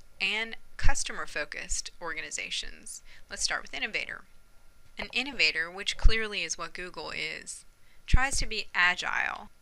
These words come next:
and be able to keep up with the times. They stress short product life cycles because when you're part of an industry like Google, things are changing rapidly, and you have to be able to be agile and to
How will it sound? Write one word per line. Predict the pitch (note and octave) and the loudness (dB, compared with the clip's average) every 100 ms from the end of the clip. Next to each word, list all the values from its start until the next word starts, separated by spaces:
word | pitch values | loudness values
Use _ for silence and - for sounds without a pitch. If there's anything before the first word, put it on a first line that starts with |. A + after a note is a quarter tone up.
| - | -8
and | F#3+ F#3+ | -6 -4
be | A3 G#3 | -2 -2
able | F#3 F#3+ | -2 -6
to | - | -8
keep | D#3+ - A3+ | 4 6 6
up | G3 F3+ | 0 -4
with | E3+ | -8
the | - | -6
times. | - D#3+ D#3 D3 - - - - - - - - | 0 2 0 -6 -10 -12 -12 -14 -16 -20 -20 -4
They | F#3+ | 6
stress | - - F#3 F#3+ - - - | 6 8 6 12 12 10 6
short | - G3 A3+ - | 4 0 -8 -8
product | - D#3+ E3 G3 G#3 G#3 | -2 0 0 -2 -6 -2
life | G#3 G#3 | -2 -2
cycles | A#3 A3+ A#3+ B3 B3+ | -2 -2 -2 -8 -8
because | - F3 - E3+ E3+ - - - G#3 | -8 -4 -4 -4 -6 -8 -10 -14 -10
when | G#3+ | -8
you're | G#3+ | -6
part | - B3+ | -4 -4
of | C#4 | -4
an | A3+ | -10
industry | F#3+ G3 G#3 - E3 | -8 2 6 6 6
like | D3+ D3 - | 0 -4 -6
Google, | F#3 F#3 D#3+ D3+ - - | -10 -6 -8 -8 -12 -12
things | B3+ C#4+ | -10 -8
are | D4 | 6
changing | - C4+ C4 G#3 | 10 10 8 -2
rapidly, | F3+ F#3 F#3+ F3+ D#3+ D#3+ D#3+ | 2 2 2 -6 -10 -12 -10
and | - F#3+ | -10 -10
you | F#3+ | -8
have | G#3+ A#3 A#3+ - | -6 -6 -6 -8
to | - G#3 G3+ | -6 -6 -8
be | F#3 | -6
able | E3+ E3 F3 | -4 -4 -8
to | F3 - | -8 -8
be | - A#3 - | -6 -6 -2
agile | F#3+ E3+ - D#3+ E3 D#3+ - | 0 2 0 0 -2 -6 -10
and | F#3+ F#3+ G3 | -12 -10 -6
to | - G#3+ G#3+ | -6 -6 -10